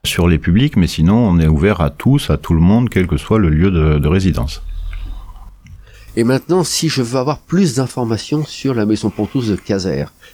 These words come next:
Speaker 2: si je veux connaître, par exemple, le programme des activités, comment je fais ?
Speaker 1: Alors, nous, on essaye de privilégier au maximum le contact. On aime bien voir les gens, se,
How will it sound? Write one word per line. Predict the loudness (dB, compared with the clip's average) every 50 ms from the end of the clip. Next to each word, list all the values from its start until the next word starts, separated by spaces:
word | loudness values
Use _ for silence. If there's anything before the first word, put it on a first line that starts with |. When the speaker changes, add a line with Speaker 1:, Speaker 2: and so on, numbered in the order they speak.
| -10
Speaker 2:
si | -6 -4 -2
je | 0 0 0
veux | 0 -2
connaître, | 0 0 0 0 0 -2 -4 -4
par | -2 -2 0 0
exemple, | 0 2 2 2 0 0 -2 -2 _
le | -2 -2 -2
programme | -2 -2 -2 -2 0 -2 -2 -2
des | -2 -2 -2 -4
activités, | -4 -4 -4 -4 -4 -4 -4 -6 -8 -8 -8 -4
comment | -4 -4 -2 -2 -2 -2
je | -2 -2 -4 -4 _ -14
fais ? | -16 -16 -16 _ _ _ _ _ _ _ _ _ _ _ _ _ _ _ _ _ -4
Speaker 1:
Alors, | -2 0 0 0 0 2
nous, | 2 4 4 4 4
on | 4 2
essaye | 2 2 0 0 0
de | 0
privilégier | -2 -2 -2 0 0 2 2 2 2 2 2 2
au | 4
maximum | 4 4 2 2 0 -2 0 0 2 4 4 4
le | 2 2
contact. | 0 -2 0 0 -2 -4 -4 -8 -16 -10 -4
On | -2 0
aime | 2 2 2
bien | 2 2 2
voir | 0 -2 -2 -2
les | -2 -2 0
gens, | 0 2 2 4 4 4 2 2 0
se, | 0 -2 -2 0 0 0 0